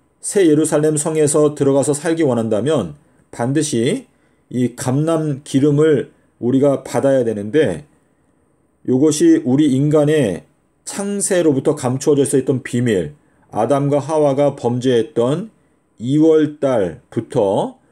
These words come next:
서기 삼천삼십 년까지 이어지게 되는, 아, 칠천삼십 년의 비밀을 우리가 깨달아야,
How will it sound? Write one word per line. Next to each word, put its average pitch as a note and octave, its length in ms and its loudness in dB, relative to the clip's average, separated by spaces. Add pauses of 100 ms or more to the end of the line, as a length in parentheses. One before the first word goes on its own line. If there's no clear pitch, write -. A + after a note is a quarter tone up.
(420)
서기 E3+ 420 -2
삼천삼십 F#3 840 -4
년까지 D3 640 0
이어지게 B2+ 600 2
되는, G2+ 460 -4 (520)
아, G#2+ 320 -2
칠천삼십 F#3+ 1040 -4
년의 D3+ 400 2
비밀을 B2+ 720 0 (520)
우리가 B2 540 -2
깨달아야, D3 920 0